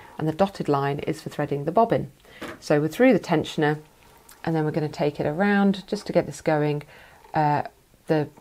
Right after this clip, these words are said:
round the bobbin to get it started, and you can poke it through the hole, um, as well to keep it safe, but, um, that's a bit fiddly and never works very well on camera, so <laughs> we're gonna leave that there.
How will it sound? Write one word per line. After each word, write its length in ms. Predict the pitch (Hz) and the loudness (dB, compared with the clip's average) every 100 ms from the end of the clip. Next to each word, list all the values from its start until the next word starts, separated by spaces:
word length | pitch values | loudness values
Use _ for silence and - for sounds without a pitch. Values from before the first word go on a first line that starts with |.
| - | -2
round 240 | 165 160 | 0 0
the 20 | |
bobbin 400 | 156 147 147 147 | 0 0 0 -2
to 80 | 143 - | -4 -6
get 100 | 147 | -6
it 80 | |
started, 560 | - - 139 143 143 139 - - - - | -4 -2 -2 0 -2 -2 -6 -20 -12 -6
and 100 | 156 | -6
you 60 | |
can 120 | 151 147 | -6 -2
poke 220 | 170 156 | -2 -2
it 100 | - | -4
through 140 | 156 | -4
the 60 | 151 | -4
hole, 360 | 147 143 143 143 - - _ | 0 0 0 -6 -18 -20 _
um, 460 | 160 147 143 143 - - | -4 -4 -4 -6 -8 -12
as 160 | - - | -10 -4
well 180 | 147 143 | -4 -4
to 140 | - | -8
keep 260 | - 156 156 | -6 -6 -4
it 100 | 107 | -8
safe, 400 | - 160 156 156 - - - - | 2 2 2 -2 -18 -20 -16 -6
but, 140 | 147 | -4
um, 240 | 143 139 | -4 -6
that's 240 | - - - | -8 -12 -10
a 20 | |
bit 160 | - - | -12 -8
fiddly 320 | 165 151 151 147 | -4 2 2 2
and 120 | 151 | 0
never 200 | 156 156 | -2 0
works 240 | 143 - - | 0 0 0
very 120 | 147 | 0
well 140 | 139 | 2
on 100 | 139 | -2
camera, 400 | 139 190 185 180 180 - - | -4 0 2 2 0 -14 -2
so 160 | - 175 | 4 6
<laughs> 0 | |
we're 80 | 175 | 6
gonna 160 | 170 | 4
leave 440 | 233 - - - - | 4 2 -10 -12 -8
that 180 | - - | -8 -4
there. 280 | - 156 | -4 -4